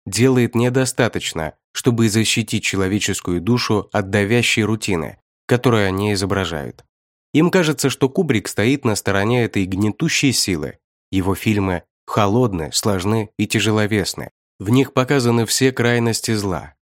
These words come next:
Можно, конечно, сказать то же самое и о творчестве Кафки, а Кубрик был большим любителем его книг.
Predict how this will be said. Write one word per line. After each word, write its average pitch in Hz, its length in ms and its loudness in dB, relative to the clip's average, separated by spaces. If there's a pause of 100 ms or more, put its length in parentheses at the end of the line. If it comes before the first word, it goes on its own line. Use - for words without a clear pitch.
Можно, 123 360 4
конечно, 98 440 -2
сказать 95 480 -2 (220)
то 110 100 2
же 101 160 2
самое 98 440 0
и - 20 0
о 92 120 -2
творчестве 101 720 -2 (160)
Кафки, 87 540 -2 (160)
а 95 140 0
Кубрик 139 440 2
был 151 200 2
большим 113 400 0
любителем 92 540 -2
его 78 240 -4
книг. - 400 -14